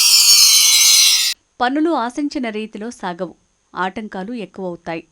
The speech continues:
ధన సంబంధ చికాకులు కలుగుతాయి. కీలక సమాచారం అందుకుంటారు. సోదరవర్గం తోడ్పాటునందిస్తుంది. కుటుంబ సౌఖ్యం లభిస్తుంది. ఆత్మీయులను కలుస్తారు. స్థిరాస్తి విక్రయ ప్రయత్నాలు అనుకూలించవు. వృధా ఖర్చులు తగ్గించాలి.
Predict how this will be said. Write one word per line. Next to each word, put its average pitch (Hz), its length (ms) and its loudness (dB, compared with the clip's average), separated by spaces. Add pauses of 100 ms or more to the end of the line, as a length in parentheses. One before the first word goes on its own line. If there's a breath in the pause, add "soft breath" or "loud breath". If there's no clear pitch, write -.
(340 soft breath)
ధన 247 300 -4
సంబంధ 247 460 -6
చికాకులు 233 540 -8
కలుగుతాయి. 175 520 -10 (420 soft breath)
కీలక 285 320 -6
సమాచారం 214 720 -10
అందుకుంటారు. 190 600 -10 (380)
సోదరవర్గం 202 720 -8
తోడ్పాటునందిస్తుంది. 175 1120 -10 (560 soft breath)
కుటుంబ 302 340 -2
సౌఖ్యం 262 640 -10
లభిస్తుంది. 185 640 -10 (400 soft breath)
ఆత్మీయులను 214 680 -6
కలుస్తారు. 180 580 -12 (360)
స్థిరాస్తి 226 580 -8
విక్రయ 190 380 -12
ప్రయత్నాలు 190 600 -10
అనుకూలించవు. 185 840 -8 (480 soft breath)
వృధా 233 320 -6
ఖర్చులు 240 400 -12
తగ్గించాలి. 180 680 -12